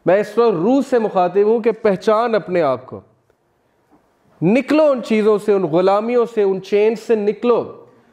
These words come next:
जो चेन्स तुमने अपने ऊपर चढ़ाई हुई हैं, उन स्टैंडर्ड्स को रिजेक्ट करो जो स्टैंडर्ड्स, फेक स्टैंडर्ड्स तुमने अपने ऊपर लगाए हुए हैं लोगों को खुश करने के लिए, दोस्तों को खुश करने के लिए,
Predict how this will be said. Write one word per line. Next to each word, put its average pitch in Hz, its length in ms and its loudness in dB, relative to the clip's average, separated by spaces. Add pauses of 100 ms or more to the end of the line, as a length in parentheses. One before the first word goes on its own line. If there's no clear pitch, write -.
(140)
जो 175 160 2
चेन्स 220 560 0
तुमने 220 300 2
अपने 202 260 -2
ऊपर 202 240 -2
चढ़ाई 160 460 0
हुई 139 160 0
हैं, 104 280 -12 (1160)
उन 190 140 2
स्टैंडर्ड्स 233 720 -2
को 247 140 2 (120)
रिजेक्ट 254 540 -2
करो 208 260 2
जो 185 120 0
स्टैंडर्ड्स, 214 600 0
फेक 311 380 0
स्टैंडर्ड्स 214 500 -2
तुमने 208 240 0
अपने 196 240 -2
ऊपर 190 240 -2
लगाए 170 320 2
हुए 196 100 -2
हैं 202 80 -2
लोगों 180 320 0
को 185 80 -6
खुश 143 260 -10
करने 123 360 -4
के 117 100 -10
लिए, 85 160 -12 (360)
दोस्तों 208 380 2
को 180 80 0
खुश 156 240 -8
करने 139 320 0
के 131 140 -4
लिए, 107 200 -4